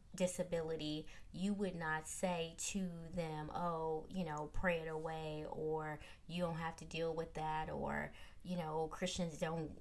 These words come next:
don't deal with heart conditions." No, you would be the person that walks alongside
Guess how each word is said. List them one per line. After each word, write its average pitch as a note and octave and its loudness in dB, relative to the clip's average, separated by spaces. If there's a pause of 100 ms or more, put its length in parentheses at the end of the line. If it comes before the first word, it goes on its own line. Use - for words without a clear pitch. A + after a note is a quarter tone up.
(120)
don't F3 2
deal E3+ 0
with E3+ -2
heart D3+ 0
conditions." D#3+ -2
No, F3 0
you F#3 -2
would F#3 0 (380)
be G3 0 (720)
the E3+ 2
person F3+ 0
that D3+ 0
walks F3 6
alongside E3 -2